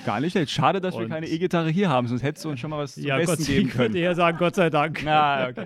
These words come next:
Speaker 2: <laughs>
Speaker 1: Naja,
Speaker 2: Ja, Gott
Speaker 1: vielleicht
Speaker 2: sei
Speaker 1: ja
Speaker 2: Dank.
Speaker 1: gerne beim nächsten Mal.
Speaker 2: Genau, ja.
Speaker 1: Und dann können wir vielleicht dann auch deine, äh,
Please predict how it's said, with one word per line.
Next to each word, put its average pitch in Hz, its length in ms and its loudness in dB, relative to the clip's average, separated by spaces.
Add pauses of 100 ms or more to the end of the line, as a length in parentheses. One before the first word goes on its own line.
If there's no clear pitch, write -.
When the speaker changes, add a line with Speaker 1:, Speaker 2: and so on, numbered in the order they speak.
(100)
Speaker 2:
<laughs> 254 160 -4 (440)
Speaker 1:
Naja, 202 200 -4
Speaker 2:
Ja, - 20 6
Gott 180 100 -2
Speaker 1:
vielleicht 170 220 2
Speaker 2:
sei 165 80 2
Speaker 1:
ja 156 60 2
Speaker 2:
Dank. 117 60 0
Speaker 1:
gerne 147 220 2
beim 123 220 2
nächsten 113 320 0
Mal. 92 180 -4 (140)
Speaker 2:
Genau, 117 340 0 (300)
ja. 117 180 -4 (440)
Speaker 1:
Und 107 100 -4
dann 107 80 -2
können 120 180 0
wir 123 120 2
vielleicht 113 240 0
dann 110 100 -2
auch 107 160 -2
deine, 104 840 0
äh, 101 60 -8